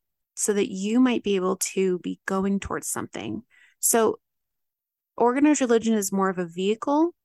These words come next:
to go along the spiritual path, but it does not mean that that is the path itself. And one of the reasons I bring up spiritual, it means that you,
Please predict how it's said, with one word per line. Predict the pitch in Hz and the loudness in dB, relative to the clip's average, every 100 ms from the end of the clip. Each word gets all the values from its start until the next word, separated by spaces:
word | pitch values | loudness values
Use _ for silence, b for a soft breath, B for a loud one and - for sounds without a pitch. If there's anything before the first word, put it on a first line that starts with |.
| _ _ _ _ | _ _ _ _
to | - 277 269 240 | -6 -2 -2 0
go | 247 247 | 0 2
along | 240 240 254 | 2 2 2
the | 247 | 0
spiritual | - 240 240 240 240 | -2 -4 -4 -6 -6
path, | 247 240 - | -2 -4 -4
but | 220 | -10
it | 196 | -6
does | 196 202 | -4 -2
not | 214 - | -2 0
mean | 196 | 0
that | 190 - | 0 -2
that | 185 | -4
is | 180 - | -4 -6
the | 160 | -8
path | - 139 - | -6 -6 -8
itself. | - - - - - - _ _ b b b _ _ _ | -4 -4 -4 -8 -14 -20 _ _ b b b _ _ _
And | - 202 196 - | 0 2 2 0
one | 208 214 247 | -4 2 4
of | 277 | 4
the | 247 | 2
reasons | 208 202 202 | 0 -2 -2
I | 185 | -4
bring | 180 175 | -4 -6
up | - | -4
spiritual, | - - 175 - - - - _ _ _ _ _ _ _ _ - | -4 -4 -4 -4 -6 -8 -10 _ _ _ _ _ _ _ _ -12
it | - 202 208 | -6 -2 0
means | 202 202 190 | 2 2 0
that | 190 185 | -2 -4
you, | - 190 202 208 214 208 | -6 -4 -2 0 0 -2